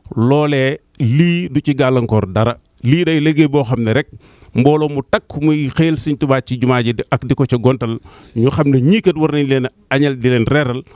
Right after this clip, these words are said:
looloo tax maanaam paas bi ubbi. Kon nag ñu gën a s-, jaajuwaat, gën a soññewaat suñu bopp ci liggéey bi, ndax kat liggéey ba egsi ci ki fi nekkal Seexul Xadim, mu gërëm ko, soññ la,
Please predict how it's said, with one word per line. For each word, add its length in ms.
looloo 240
tax 160
maanaam 320
paas 320
bi 160
ubbi. 200
Kon 160
nag 120
ñu 220
gën 200
a 40
s-, 520
jaajuwaat, 540
gën 200
a 40
soññewaat 480
suñu 180
bopp 260
ci 100
liggéey 260
bi, 80
ndax 160
kat 200
liggéey 360
ba 80
egsi 240
ci 100
ki 80
fi 140
nekkal 240
Seexul 320
Xadim, 380
mu 120
gërëm 280
ko, 260
soññ 520
la, 220